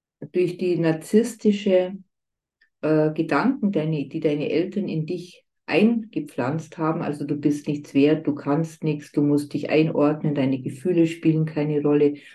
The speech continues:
Fragen stellen brauchst du gleich gar nicht, dass du nie gelernt hast, eigene Gedanken oder Gefühle zu äußern. Und du hast dann auch als Erwachsener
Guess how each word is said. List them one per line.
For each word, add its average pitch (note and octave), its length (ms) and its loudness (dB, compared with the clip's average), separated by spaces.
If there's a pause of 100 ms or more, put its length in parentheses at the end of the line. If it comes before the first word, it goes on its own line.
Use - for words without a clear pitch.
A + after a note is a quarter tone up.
Fragen D3 400 0
stellen C#3+ 400 -2
brauchst B2+ 400 -2
du C#3 60 -8
gleich A#2 320 -4
gar B2 260 0
nicht, G3+ 420 4 (1000)
dass D#3+ 240 4
du F3 120 -4
nie G3 260 6
gelernt F#3+ 520 4
hast, G3 260 -4
eigene D#3 320 0
Gedanken G3 760 2
oder E3 240 0
Gefühle G#3 640 2
zu - 200 -12
äußern. B2 720 -8 (1040)
Und D#3+ 240 4
du D#3+ 140 4
hast F3 400 2
dann D#3 160 2
auch C#3+ 200 -2
als C3+ 180 -4
Erwachsener C3 760 2